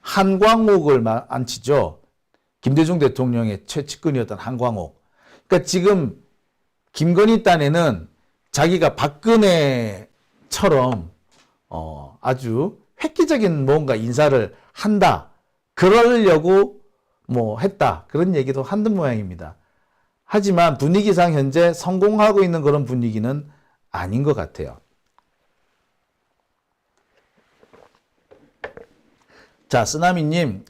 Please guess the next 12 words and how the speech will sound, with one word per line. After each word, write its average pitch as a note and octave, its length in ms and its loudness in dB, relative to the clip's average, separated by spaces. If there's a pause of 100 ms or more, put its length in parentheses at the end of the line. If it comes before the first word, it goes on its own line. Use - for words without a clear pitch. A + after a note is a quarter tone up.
비서실장은 D#3 720 0
장제원이라고 C#3+ 1160 2
알려져 E3+ 460 4
있는데 A2+ 640 0 (360)
비서실장을 G3+ 680 2
이렇게 D#3+ 180 0
화끈하게 B3+ 600 2
맡긴 G#3+ 320 -2
게 C#3+ 80 0
아니래, C#3+ 360 2
여기도. B2 680 0
예. A2 320 -2